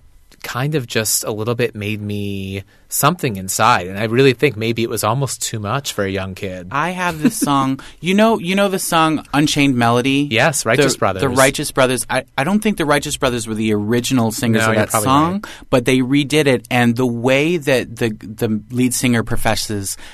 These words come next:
Speaker 2: "I need your love."
Speaker 1: Mm.
Speaker 2: There's something about a man sort of, like, begging or pleading or just pouring his heart out, the, the vulnerability of a man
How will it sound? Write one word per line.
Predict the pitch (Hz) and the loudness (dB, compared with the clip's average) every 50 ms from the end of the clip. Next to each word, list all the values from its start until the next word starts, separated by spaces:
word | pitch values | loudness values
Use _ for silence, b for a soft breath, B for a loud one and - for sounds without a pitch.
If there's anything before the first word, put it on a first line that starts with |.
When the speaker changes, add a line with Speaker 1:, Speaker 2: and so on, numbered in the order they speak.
| B B B - - | B B B -8 -4
Speaker 2:
"I | 117 117 | 0 2
need | 117 117 117 120 117 120 117 | 4 4 4 2 2 0 0
your | 113 107 104 98 | 2 0 2 0
love." | 98 98 98 98 101 113 123 131 - - - | 0 0 0 0 0 0 -2 -4 -10 -14 -12
Speaker 1:
Mm. | 117 117 123 123 117 104 - - - - | -8 -8 -6 -6 -6 -8 -10 -14 -10 -2
Speaker 2:
There's | 131 143 139 - | 0 0 0 2
something | - - - 156 165 175 - 185 180 - 147 - | 0 2 2 2 2 2 0 -2 -2 -4 -2 -2
about | 139 127 113 - 123 120 120 117 120 - | -4 -2 2 4 6 6 6 4 2 -2
a | 113 | 0
man | 110 107 110 107 110 110 107 110 110 110 107 107 107 104 B B B | 2 2 2 4 2 2 2 2 2 2 2 0 0 -2 B B B
sort | - - - 131 131 | -4 -2 0 0 0
of, | 123 113 | 0 2
like, | 123 120 113 107 113 | 2 2 2 0 -2
begging | 113 104 98 120 110 117 117 117 117 110 107 104 104 98 | -6 -4 0 0 2 2 2 2 2 2 2 2 0 0
or | - 104 101 | -2 -4 -8
pleading | - - - - 127 127 127 127 127 123 113 110 | -8 -8 -6 -4 -2 -2 0 2 2 2 2 2
or | 107 104 | 2 0
just | 104 113 110 - - | -2 -4 -6 -8 -8
pouring | - - 143 147 160 156 147 | -2 2 4 4 4 4 2
his | 123 - | 0 -2
heart | - - - 131 131 120 | -4 0 2 4 4 4
out, | 113 110 107 | 4 4 4
the, | 117 117 | 2 0
the | 110 117 110 | 0 0 -4
vulnerability | 107 101 110 113 123 147 156 143 120 95 107 104 110 113 120 120 127 | -2 -2 0 2 2 2 2 2 0 0 0 2 2 2 2 2 2
of | 123 113 107 | 2 2 0
a | 101 | 0
man | 104 104 104 104 104 104 107 110 117 123 | 0 0 0 0 -2 -2 -2 -2 -2 -4